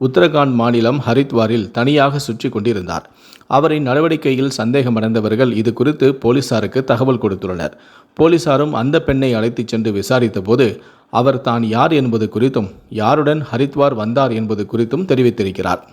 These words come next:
மத்திய பிரதேசத்தைச் சேர்ந்த அந்த பெண் தனது காதலனான முகுல், வயது பத்தொன்பது என்ற வாலிபருடன் தான் ஹரித்வார் வந்திருப்பதும் தெரிய வந்தது.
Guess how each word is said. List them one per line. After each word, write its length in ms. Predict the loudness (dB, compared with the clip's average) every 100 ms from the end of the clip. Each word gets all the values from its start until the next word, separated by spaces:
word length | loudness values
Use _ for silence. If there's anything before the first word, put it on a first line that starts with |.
| -20 -18
மத்திய 380 | -2 -2 4 4
பிரதேசத்தைச் 440 | 4 2 0 -2 -2
சேர்ந்த 340 | 0 0 0
அந்த 280 | 0 -2 -2
பெண் 260 | -2 -4 -8 -20 -20 _
தனது 320 | 2 4 2
காதலனான 720 | 2 2 4 2 0 0 -2 -2
முகுல், 280 | 0 2 2
வயது 320 | 2 2 2
பத்தொன்பது 520 | -2 -2 0 4 4 4
என்ற 240 | 2 -2
வாலிபருடன் 580 | 0 0 0 0 -2 0
தான் 300 | -2 -2 -8 -20 _ 0
ஹரித்வார் 420 | 2 2 2 0
வந்திருப்பதும் 580 | 0 -2 -2 -2 -6 -2
தெரிய 260 | 0 0
வந்தது. 420 | -2 -6 -8 -10